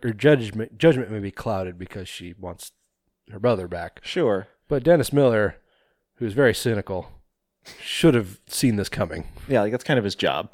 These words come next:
Speaker 1: He's like, he should have been like, "I don't think this is such a good idea, Catherine." <laughs> Um,
Speaker 2: But I feel like, I mean, like, if my brother went missing for a few days and then called me and was like, "Hey,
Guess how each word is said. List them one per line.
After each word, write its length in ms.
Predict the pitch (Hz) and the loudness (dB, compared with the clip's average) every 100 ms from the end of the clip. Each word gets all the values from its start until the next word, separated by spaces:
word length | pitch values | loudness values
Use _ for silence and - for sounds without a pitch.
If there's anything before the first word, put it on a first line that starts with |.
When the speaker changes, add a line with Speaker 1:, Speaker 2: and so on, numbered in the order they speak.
| - | -8
Speaker 1:
He's 160 | 135 131 | -4 0
like, 240 | 123 - | 0 -2
he 80 | 127 | -4
should 180 | 147 156 | 0 2
have 80 | |
been 120 | 135 127 | 4 4
like, 260 | 113 - _ _ _ _ _ _ | 2 -2 _ _ _ _ _ _
"I 100 | 170 | 0
don't 140 | 277 202 | 2 0
think 160 | 208 | 0
this 140 | 175 139 | -2 0
is 60 | |
such 180 | 160 127 | 2 2
a 60 | 117 | 2
good 160 | 120 | 2
idea, 320 | 107 101 127 113 | 4 4 4 4
Catherine." 400 | 90 87 90 92 | 0 -6 -8 -8
<laughs> 60 | - 135 185 - - _ _ - - _ - - - - - - _ _ _ _ _ _ _ _ - | -2 2 2 2 -20 _ _ -20 -20 _ -20 -20 -20 -20 -20 -20 _ _ _ _ _ _ _ _ -4
Um, 600 | 104 98 92 90 90 92 - _ _ _ _ _ - _ _ - | 0 2 2 0 -4 -10 -16 _ _ _ _ _ -20 _ _ -4
Speaker 2:
But 120 | 208 | 0
I 60 | 247 | 0
feel 180 | 254 277 | 2 2
like, 240 | 240 - _ | 2 -2 _
I 40 | 185 | -6
mean, 140 | 185 | -4
like, 120 | 185 180 | -2 -4
if 100 | 165 180 - 120 | -6 -10 -14 -4
my 180 | 143 | 0
brother 320 | 147 143 139 135 | 4 4 6 4
went 160 | 127 | 2
missing 380 | 113 110 123 117 | 0 -2 -2 -2
for 120 | 117 | 0
a 40 | 110 | 0
few 160 | 113 | 0
days 320 | 107 113 113 117 | 2 2 2 0
and 80 | |
then 80 | 107 | -4
called 180 | - 107 | 0 0
me 60 | 110 | 0
and 60 | |
was 80 | 98 | -4
like, 100 | 98 | -2
"Hey, 360 | 135 135 92 | 2 4 2